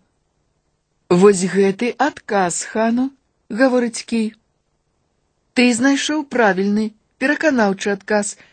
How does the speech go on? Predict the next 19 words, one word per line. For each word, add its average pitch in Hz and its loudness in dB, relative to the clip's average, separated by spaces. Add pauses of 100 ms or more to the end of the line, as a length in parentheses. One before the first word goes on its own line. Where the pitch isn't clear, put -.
(120)
Цяпер 330 0
ідзі, 208 -2
не 196 0
бойся". 165 -4 (2000)
Пастух 302 0 (220)
надзеў 208 0
папаху, 285 -2 (320)
узяў 240 0
у - -6
рукі 147 -8
кій 285 0
і 247 0
пайшоў 214 -2
да 190 2
гаспадара. 151 -6 (880)
А 139 -6
там 262 0
ужо 220 0 (200)
сядзіць 170 -4